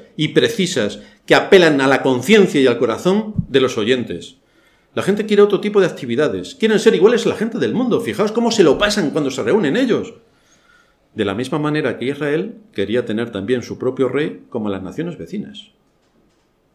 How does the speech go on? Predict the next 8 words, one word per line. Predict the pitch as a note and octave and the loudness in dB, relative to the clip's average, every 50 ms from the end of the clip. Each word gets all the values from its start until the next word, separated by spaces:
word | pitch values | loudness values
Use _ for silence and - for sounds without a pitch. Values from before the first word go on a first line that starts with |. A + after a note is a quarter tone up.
| _ _ _ _ _ _ _ - | _ _ _ _ _ _ _ -14
La | F2+ F2+ | -12 -10
gente | - D#3+ D3+ C#3+ C3+ | -10 -10 -10 -10 -8
quiere | - D3+ C3+ A#2+ G2+ - - - _ _ _ _ _ - | -6 -4 -4 -4 -4 -6 -12 -20 _ _ _ _ _ -12
ponerse | A#2+ A#2 C3 D3+ D3+ - C#3+ | -8 -6 -6 -6 -6 -4 -6
el | A#2+ G#2 G#2 | -6 -6 -6
título | G#2 G2 - G#2+ G2+ F#2+ | -8 -10 -8 -6 -6 -6
de | G2 F#2+ | -6 -6
cristiano, | G2 F#2 F#2 - - G3+ F3+ F3 G3 G#3+ - | -8 -10 -12 -6 -6 -4 -4 -4 -8 -10 -12